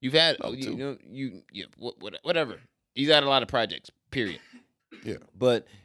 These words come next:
Speaker 1: you've done projects with other peop-, uh, features with other people. Great songs, you know what I'm saying? They're not terrible songs, you know what I mean?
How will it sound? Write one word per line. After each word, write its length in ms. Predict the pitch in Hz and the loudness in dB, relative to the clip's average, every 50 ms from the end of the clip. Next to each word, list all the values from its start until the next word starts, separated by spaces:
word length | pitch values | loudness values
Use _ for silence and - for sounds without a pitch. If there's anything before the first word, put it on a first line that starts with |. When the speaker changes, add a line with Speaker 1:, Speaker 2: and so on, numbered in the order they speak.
| _ - | _ -6
Speaker 1:
you've 180 | - 151 151 123 | -4 -4 -2 2
done 200 | 156 180 190 180 | 2 2 2 0
projects 420 | 160 156 143 139 131 127 120 - 117 | -2 -2 -2 -2 -2 -4 -6 -6 -6
with 120 | 113 110 | -4 -2
other 180 | 113 110 107 101 | -2 -2 -2 -4
peop-, 340 | - 123 113 107 - - | -6 -6 -8 -8 -8 -4
uh, 320 | - 120 120 117 113 107 104 | -2 -2 0 0 0 -2 -2
features 340 | - 117 107 95 101 95 107 | -4 -4 -6 -6 -8 -8 -6
with 100 | 101 95 | -6 -6
other 160 | 95 90 90 | -6 -6 -8
people. 460 | - 101 87 85 - - 110 120 120 _ _ _ _ _ _ _ _ _ _ _ _ _ _ _ _ _ _ _ _ _ _ - | -10 -10 -12 -12 -10 -12 -16 -16 -16 _ _ _ _ _ _ _ _ _ _ _ _ _ _ _ _ _ _ _ _ _ _ -2
Great 200 | 135 143 143 - | -2 -2 -2 0
songs, 640 | 185 202 240 240 151 104 - _ - - - - _ - | 0 2 2 2 0 -2 -8 _ -20 -20 -20 -20 _ -8
you 140 | 113 139 151 | -4 -2 -2
know 80 | 160 | 0
what 60 | 160 | -2
I'm 100 | 160 160 | -2 -4
saying? 200 | 156 170 175 170 | -4 -2 -4 -2
They're 100 | 165 180 | -2 -2
not 200 | 190 175 - - | -4 -4 -6 -8
terrible 500 | - - 120 127 131 135 131 123 131 127 | -8 -4 -2 0 0 0 -2 -4 -6 -6
songs, 500 | 117 127 123 160 185 180 160 151 143 139 | -4 -4 -6 -4 -4 -6 -6 -6 -8 -8
you 60 | - 139 | -8 -8
know 60 | 143 | -6
what 160 | 139 139 139 | -6 -6 -8
I 20 | 143 | -8
mean? 220 | 147 151 156 156 | -8 -8 -8 -6